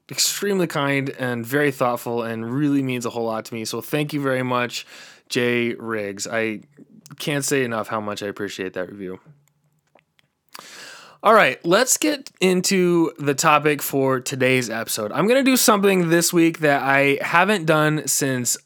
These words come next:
all the way back in episode number two of my show, and that's talk about something other than Disney Cruise Line. Um, <laughs> and I even debated whether or not I should do this, but when I set out to do the show three and a half years ago, my goal was to create a podcast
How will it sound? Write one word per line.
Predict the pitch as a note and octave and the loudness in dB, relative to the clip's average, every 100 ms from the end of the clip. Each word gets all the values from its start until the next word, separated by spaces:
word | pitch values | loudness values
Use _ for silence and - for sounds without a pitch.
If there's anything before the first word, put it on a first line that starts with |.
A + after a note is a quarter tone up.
| _ | _
all | D3 D#3+ D#3+ | 2 4 4
the | D#3 | 2
way | D#3+ D#3 | 2 2
back | C#3+ C3+ C3+ | 4 2 2
in | C#3 A#2 | -2 -4
episode | A#2 C3+ C3+ C3+ B2+ | -6 -4 -2 -2 -2
number | B2+ B2 A#2 | -2 -4 -6
two | - - E3+ D#3 D#3+ | -6 -2 2 2 2
of | C3+ B2+ | 0 -2
my | B2 A2+ | -2 -4
show, | - C#3 F3+ F3+ F3 - - - - - - | 0 4 6 6 2 -2 -18 -20 -20 -20 -4
and | B2+ C3+ | -2 4
that's | D3+ F#3 - | 4 4 -2
talk | - D#3+ D#3 | 2 2 2
about | D#3 C#3+ C3+ | 2 2 2
something | - C#3+ C3 C3 B2+ - - | 0 -2 0 0 -2 -6 0
other | C3+ C#3 C#3 C#3 | 2 4 2 2
than | C3 B2 A#2 | -2 -4 -4
Disney | A#2 A#2+ A#2 A2+ | -4 -4 -4 -6
Cruise | A#2 G#2+ G2 | -6 -6 -6
Line. | F#2+ F#2+ F#2+ - - - - _ | -10 -14 -16 -20 -20 -20 -20 _
Um, | C3 C#3 C3 C3+ - - E3+ | 0 0 2 -2 -4 -2 0
<laughs> | - G3+ - | 2 0 2
and | D3+ | 4
I | D#3+ F3 | 6 6
even | F#3+ G3+ G3 F#3 C#3 C#3+ | 4 4 4 2 0 0
debated | D3 C#3+ D3+ C#3+ B2+ | 0 4 4 4 4
whether | B2+ B2 | 4 2
or | |
not | A#2 A2+ | 2 0
I | A2 | -2
should | A#2+ | -4
do | A2+ G2+ | -4 -4
this, | G2 | -6
but | - | 0
when | C#3 D3 | 2 4
I | D3+ | 4
set | A3 A3+ | 4 4
out | A3 F#3+ | 4 2
to | F#3 | 0
do | F3 E3 | 0 2
the | D#3 | 0
show | - D3+ C#3+ C3+ | 0 2 2 0
three | - D3 | -4 -2
and | C#3+ | 2
a | |
half | C3+ C3 | 0 0
years | C3 B2+ | -2 0
ago, | B2+ B2+ | -2 0
my | B2+ B2 | 0 -2
goal | C3+ D#3 E3+ E3 | 0 2 2 2
was | D#3+ C3+ | 2 0
to | - C#3 | -4 -6
create | - C3+ C#3 C3+ A#2 | -4 0 2 0 -2
a | |
podcast | A2+ C3+ C3+ C3+ C3 C3 | -4 -2 0 0 0 0